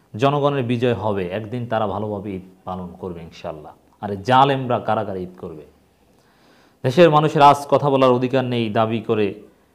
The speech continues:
সাবেক এই মেয়র বলেন, না খেয়ে মরে তবুও কথা বলতে পারবেন না।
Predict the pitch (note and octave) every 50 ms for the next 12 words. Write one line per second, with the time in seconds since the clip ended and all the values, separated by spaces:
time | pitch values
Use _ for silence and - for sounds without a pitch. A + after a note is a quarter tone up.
0 | _ _ _ _ - B2+ B2 A#2+ A#2+ A#2 A#2+ A#2+ A2+ G#2+ G#2+ A2+ A2 G#2 G#2 G2
1 | F#2+ G2 G#2 G#2 F#2+ F#2 F#2 G#2+ C3 C#3 C#3 - - D3+ C#3 B2+ B2+ - - A#2+
2 | A#2+ B2 B2 A#2 A#2 A#2+ A#2 B2 C#3+ C3+ A2 G#2+ G#2+ - - - A#2 - B2+ B2
3 | A#2 G#2+ G2 F#2 G2+ F2+ F#2+ F2+ F2 F2 F2 E2 D#2+ D#2 C#2+